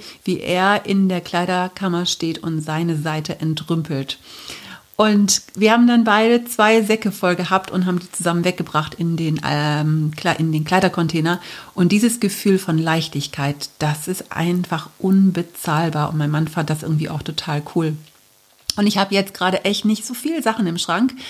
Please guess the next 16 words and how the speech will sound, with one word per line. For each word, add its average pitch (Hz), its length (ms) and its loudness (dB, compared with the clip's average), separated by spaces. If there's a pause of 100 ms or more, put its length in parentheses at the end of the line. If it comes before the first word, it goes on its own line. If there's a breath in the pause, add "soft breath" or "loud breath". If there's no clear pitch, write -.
(400 loud breath)
aber 208 280 4
hin 220 240 4
und 285 160 2
wieder 220 220 2
denke 190 340 2
ich, 233 240 0 (260 loud breath)
es 196 220 -2
ist 208 240 -4 (300)
manchmal 185 640 0
doch 220 220 -2 (140)
immer 311 240 6
noch 156 200 0
zu - 160 -10
viel. 156 300 -4
Und 165 80 0
ich - 180 -4